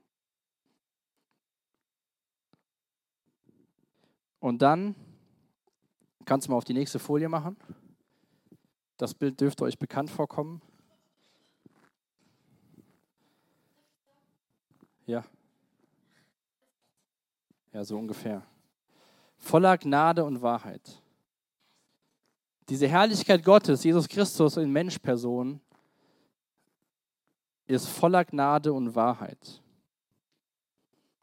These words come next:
Und ich lese die Sachen nur noch mal vor, also Wohlwollen, Liebe, Gunst, Güte, Barmherzigkeit und Treue. Die Wahrheit kann schon mal hart sein, wenn Leute dir die Wahrheit sagen.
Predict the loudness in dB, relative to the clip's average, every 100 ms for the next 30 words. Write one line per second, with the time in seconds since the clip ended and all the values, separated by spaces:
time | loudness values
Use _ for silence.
0 | _ _ _ _ _ _ _ _ _ _
1 | -6 0 0 0 -2 0 2 0 4 4
2 | 4 2 -4 4 6 6 4 0 0 -4
3 | -6 -4 -2 -2 -4 -8 -14 -8 -8 -6
4 | -4 -4 -4 -4 -6 -6 -16 -8 -8 -6
5 | -10 -10 -8 -8 -10 -20 _ _ _ _
6 | _ _ _ _ _ _ _ _ _ _
7 | _ _ _ _ _ _ _ _ _ _
8 | _ _ -4 2 4 2 0 -2 0 0
9 | 0 0 -2 -4 -8 -10 -18 _ _ _
10 | -6 0 0 -2 -6 -6 -6 -6 -6 -6
11 | -8 -10 -10 -18